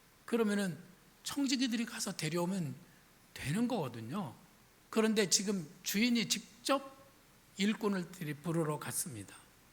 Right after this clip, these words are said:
아침 일곱 시에 인력시장에 가서 일꾼을 데려오면서 서로 약속을 했습니다. "오늘 하루 일당은 한 데나리온이다." 성경에 한 데나리온은 요즘 돈으로 따지면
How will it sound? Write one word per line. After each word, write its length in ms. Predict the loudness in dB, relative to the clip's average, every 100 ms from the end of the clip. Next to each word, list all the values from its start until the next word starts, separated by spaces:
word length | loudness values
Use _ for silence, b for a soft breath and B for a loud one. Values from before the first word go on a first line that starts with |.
| -20 -20 -20 -20 -20 -20 -20 -20 -20 -20 -20 -20 B B B B B B B
아침 360 | 0 2 6 6
일곱 340 | 6 6 6
시에 580 | 6 6 6 6 4 -2
인력시장에 720 | -2 2 2 2 2 2 2 2
가서 340 | 2 2 2
일꾼을 640 | 0 -2 -2 0 0 0
데려오면서 960 | -6 0 2 2 0 -2 -2 -2 -4 -10 B B B B B
서로 320 | -6 0 2 2
약속을 420 | 0 0 0 2
했습니다. 580 | 2 0 -4 -6 -10 -12 -20 -20 -20 -14 -6
"오늘 220 | -4 0
하루 300 | 2 2 2
일당은 680 | 0 -2 -4 -2 -2 -4 -8 -10
한 280 | -6 -4
데나리온이다." 960 | -2 -4 -2 -4 -4 -4 -6 -8 -10 -18 -20 -20 -20 -20 -20 -20 -20 B B B B
성경에 400 | -8 -4 0 0
한 280 | 0 0 0
데나리온은 880 | 0 2 2 0 -2 -2 -4 -6 -6
요즘 300 | -4 -2 -2
돈으로 420 | -2 -2 -4 -6
따지면 500 | -6 -6 -6 -6 -8